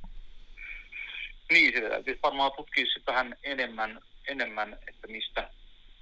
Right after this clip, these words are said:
mistä moinen johtuu. Et tietenkin voidaan spekuloida, että, että, että joku tässä haun kriteeristössä on mennyt nyt väärin, ja ne, ketkä, ketkä nyt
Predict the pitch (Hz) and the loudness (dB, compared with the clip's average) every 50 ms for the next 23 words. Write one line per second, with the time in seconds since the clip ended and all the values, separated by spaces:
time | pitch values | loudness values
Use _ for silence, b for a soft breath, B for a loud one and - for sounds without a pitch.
0 | - - - - - - 120 123 123 - - 110 113 117 123 123 120 113 113 113 | -20 -20 -20 -20 -18 -12 -8 -8 -8 -4 -4 -4 -2 0 0 0 0 -2 -4 -4
1 | 117 123 123 117 - - - 110 107 104 104 - - - 110 101 - 104 95 - | -2 -2 -2 -2 -4 -8 -8 -6 -6 -6 -6 -4 -4 -2 -2 -2 -4 -4 -4 -4
2 | - - - - - - - - - - - - - - - 127 131 123 123 123 | -4 -4 -8 -16 -20 -20 -20 -20 -20 -20 -20 -20 -14 -4 0 2 4 4 4 2
3 | 123 - - 143 139 - 127 123 120 120 120 113 110 113 110 - - - 113 110 | 2 0 -2 -4 -2 -2 -2 0 2 2 2 4 2 2 0 0 -2 -2 -2 -2
4 | - - - - - - - - - - - - - - - - - 113 107 - | -2 -6 -16 -20 -20 -20 -20 -20 -20 -20 -20 -20 -16 -12 -10 -4 -2 -2 -2 -2
5 | - - - - - - - - - - - - - - - - - - - - | -4 -6 -6 -4 -4 -4 -6 -6 -6 -6 -6 -8 -8 -8 -10 -12 -14 -14 -12 -12
6 | - - - - - - - - 117 110 113 120 120 - 120 117 - - - - | -12 -10 -10 -8 -8 -8 -6 -6 -6 -6 -4 -6 -8 -8 -8 -10 -10 -12 -14 -14
7 | - - - - - - 110 - - - 120 110 - - - - - - - 123 | -10 -8 -8 -6 -6 -6 -6 -6 -4 -4 -4 -4 -6 -6 -8 -10 -14 -8 -4 -4
8 | 123 117 113 - - 131 131 120 - 110 104 101 107 104 - - - - - 107 | -4 -4 -4 -4 -2 -2 -2 -2 -4 -4 -4 -4 -4 -4 -6 -8 -14 -12 -10 -8
9 | 110 113 113 110 110 110 110 - - 113 113 - - 127 127 127 123 113 110 107 | -6 -6 -4 -4 -4 -4 -4 -4 -4 -4 -4 -4 -4 -4 -2 0 0 -2 -2 -2
10 | 104 101 98 101 95 95 - - - - - - - - - - - - 107 104 | -2 -2 -2 -4 -6 -6 -8 -10 -10 -12 -12 -12 -12 -12 -12 -12 -8 -6 -4 -4
11 | - 104 101 - - - 104 - - - - - - - - - - - - - | -4 -4 -6 -6 -4 -4 -4 -4 -4 -8 -10 -10 -12 -12 -12 -12 -14 -12 -12 -12
12 | - - - - - - - 110 104 - - 98 101 - - | -12 -12 -12 -10 -10 -6 -4 -4 -4 -4 -6 -8 -8 -10 -12